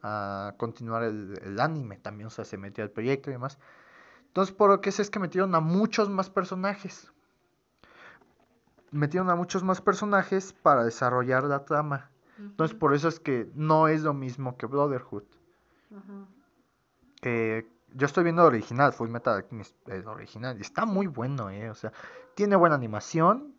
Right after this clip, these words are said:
Speaker 1: tiene buenas historias. El doblaje latino, eh, no lo he visto en latino. Bueno, sí lo vi en latino, pero
Speaker 2: Partecitas, ¿no?
Speaker 1: me ha gust-,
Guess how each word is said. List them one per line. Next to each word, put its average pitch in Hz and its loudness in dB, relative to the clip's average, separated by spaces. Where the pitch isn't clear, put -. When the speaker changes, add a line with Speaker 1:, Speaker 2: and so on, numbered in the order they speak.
Speaker 1:
tiene 127 -8
buenas 120 -4
historias. 147 -2
El 160 2
doblaje 262 8
latino, 226 2
eh, 339 -4
no 277 4
lo 262 6
he 214 -6
visto 214 -4
en 208 -2
latino. 185 -4
Bueno, 180 0
sí 196 -2
lo 202 8
vi 185 0
en 185 -2
latino, 165 -4
pero 117 0
Speaker 2:
Partecitas, 107 -2
¿no? 131 -10
Speaker 1:
me 147 -2
ha 214 6
gust-, 240 -2